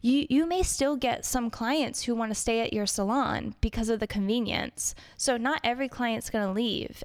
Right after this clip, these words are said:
And I feel like there are ways to handle a client, a stylist leaving. There are ways that you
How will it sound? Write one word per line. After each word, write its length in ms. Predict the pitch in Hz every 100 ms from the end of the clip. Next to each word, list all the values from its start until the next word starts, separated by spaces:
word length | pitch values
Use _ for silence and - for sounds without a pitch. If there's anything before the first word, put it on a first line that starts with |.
| -
And 460 | 202 190 190 190 - _ -
I 140 | 202
feel 280 | 196 247 240
like 440 | 233 220 220 - - - - _ _
there 140 | 220
are 60 | 208
ways 420 | 202 202 208 202
to 100 | -
handle 600 | 196 202 196 196 196 196 -
a 120 | 185
client, 440 | - 190 185 185 -
a 200 | 190 185
stylist 480 | - 190 185 185
leaving. 320 | 294 311 294 262
There 140 | 208
are 40 |
ways 240 | 196 196 196
that 140 | 214
you 180 | - 185